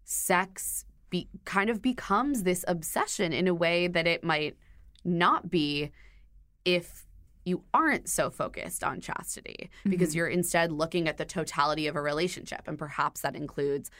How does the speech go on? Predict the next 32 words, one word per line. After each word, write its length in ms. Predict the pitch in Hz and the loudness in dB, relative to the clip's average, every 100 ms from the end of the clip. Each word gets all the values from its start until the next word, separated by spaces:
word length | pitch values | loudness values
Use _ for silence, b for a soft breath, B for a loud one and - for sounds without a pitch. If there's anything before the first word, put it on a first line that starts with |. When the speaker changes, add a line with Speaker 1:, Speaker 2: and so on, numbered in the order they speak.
| B B | B B
Speaker 1:
sexual 380 | 143 - 147 | -4 -4 -4
intimacy 580 | 143 233 233 226 - 220 | -2 -2 0 -2 -2 -2
of 80 | 196 | -2
some 180 | 190 185 | -2 -2
kind, 300 | 180 180 175 | 0 0 0
perhaps 380 | 156 165 - 139 | -4 -6 -6 -6
it 180 | - | -2
doesn't, 560 | - 185 180 175 175 - - B B | 2 2 2 0 -2 -6 -14 B B
but 100 | 185 | 2
that 160 | 180 180 | 4 4
is 100 | 170 | 4
not 200 | 165 - | 2 2
the 60 | |
focal 360 | 160 165 143 147 | -2 -4 -4 -6
point. 360 | - 202 135 - | -4 -2 -2 -2
And 100 | 170 | -2
I 80 | |
think 200 | 165 170 | 0 0
that 180 | 175 156 | 2 2
also 500 | - 170 170 160 147 - B B | 2 0 2 2 2 -2 B B
plays 260 | - 180 | 0 0
into 200 | 170 170 | 2 0
what 180 | 160 151 | 0 -2
she's 220 | - 156 | -2 -4
saying 260 | - 180 165 | 0 2 2
about 300 | 156 139 139 - B | 2 0 0 -6 B
the 100 | 175 | -4
fantasy 400 | 165 160 170 160 | 0 0 0 0
suite 260 | 147 156 147 | -2 0 2
not 180 | 160 151 | 0 0
being, 240 | 156 151 | -2 -2
quote, 260 | 147 160 | 0 -2